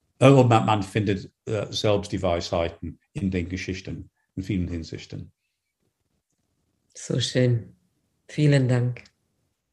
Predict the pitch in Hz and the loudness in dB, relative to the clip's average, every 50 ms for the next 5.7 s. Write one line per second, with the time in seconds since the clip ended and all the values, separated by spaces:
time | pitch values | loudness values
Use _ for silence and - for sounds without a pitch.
0 | _ _ _ _ _ _ _ _ _ _ _ _ _ _ _ _ _ _ - 135 | _ _ _ _ _ _ _ _ _ _ _ _ _ _ _ _ _ _ -6 -4
1 | 135 - 151 151 147 165 208 247 - - - 185 170 156 151 151 151 - 208 202 | 2 4 4 6 6 6 4 4 0 0 0 2 2 4 2 0 2 0 0 0
2 | - 165 147 135 131 - - 143 143 147 160 185 180 180 - 175 170 160 160 165 | 0 2 2 2 2 4 4 4 6 6 4 4 2 2 2 2 2 4 4 6
3 | 175 185 185 160 170 - - 151 160 160 151 151 151 - 139 143 160 180 180 - | 6 8 6 6 2 2 2 2 2 4 2 0 2 2 4 4 4 2 2 2
4 | 180 175 156 156 151 - 156 151 110 - - 110 107 104 101 101 - - 139 175 | 2 2 2 0 -2 -4 -6 0 2 2 2 2 0 -2 -4 -4 0 2 4 4
5 | 220 220 - - 185 175 170 165 160 151 - - - | 4 2 4 4 6 8 8 8 8 8 6 4 0